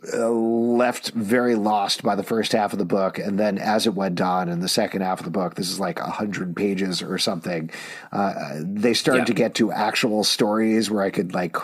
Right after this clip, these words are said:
Speaker 1: sink my teeth in a little bit. So that was good stuff.
Speaker 2: It's interesting because it got very much more D C and more continuity laden as it went on. It's interesting that you lo-,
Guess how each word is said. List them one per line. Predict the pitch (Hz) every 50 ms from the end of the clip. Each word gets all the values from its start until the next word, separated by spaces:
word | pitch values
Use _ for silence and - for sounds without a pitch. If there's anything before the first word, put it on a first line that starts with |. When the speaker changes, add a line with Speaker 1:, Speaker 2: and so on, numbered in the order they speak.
| - - - -
Speaker 1:
sink | - - - 127 - - -
my | - -
teeth | - - 117 147 147 -
in | 170 156
a | 151
little | 151 147 160 151 139
bit. | - 165 160 156 151 - - - - - - - _ _
So | - - - 104
that | 90 85
was | - -
good | - - - -
stuff. | - - - - - - - _ _ _ _ _ _ _ _ _ _ _ _ _ _ _ - - -
Speaker 2:
It's | 139 147 -
interesting | 180 202 190 233 180 - 180 156 139
because | 127 127 - 139 113
it | 127 95
got | - 139 139 135 104 107
very | 110 123 120 117
much | 113 104 95 - 92
more | 95 98 101 104 104 95 90
D | 80 - - 101 104
C | 95 - - - 110 101 92 90
and | 82 85
more | 87 87 87 85
continuity | - - 101 92 78 78 90 92 101 110 117 98 90
laden | 80 76 73 71 71 73 73
as | 71 69 -
it | 60 60
went | 69 69 65 65
on. | 64 62 64 - - - - - - - - - - _ _ _ _ _ _ _ _
It's | - 90 92 - 101
interesting | 95 85 - 101 92 90
that | 85 80 71
you | 82 87 87 85
lo-, | 85 85 -